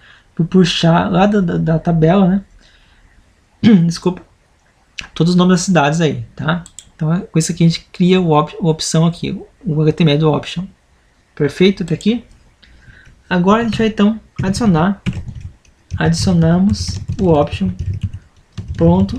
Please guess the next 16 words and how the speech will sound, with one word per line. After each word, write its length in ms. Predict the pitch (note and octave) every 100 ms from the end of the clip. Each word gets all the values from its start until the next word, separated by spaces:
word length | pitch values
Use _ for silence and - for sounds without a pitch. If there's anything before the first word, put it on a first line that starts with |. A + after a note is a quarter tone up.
| -
no 140 | F3+
select, 560 | G3 A3 D#3 C#3 - - - - - - - - - - - _ _ _ -
tá? 200 | C#3+ E3 - _ _ _ _
Agora 300 | D3+ D3+ G3
sim 140 | G3+ G#3+
a 20 |
gente 160 | A3
vai 100 | G#3+ - -
criar 220 | F#3+ F#3
então 360 | F#3 F#3 G3 - _ _ - -
esse 240 | F#3 - F3+
option 380 | E3+ F#3+ - G3+
lá 320 | E3 F3 A#3
no 260 | B3+ A#3+ A#3+
nosso 280 | G#3+ -
formulário. 580 | G3+ A3+ A3+ E3 G3+ E3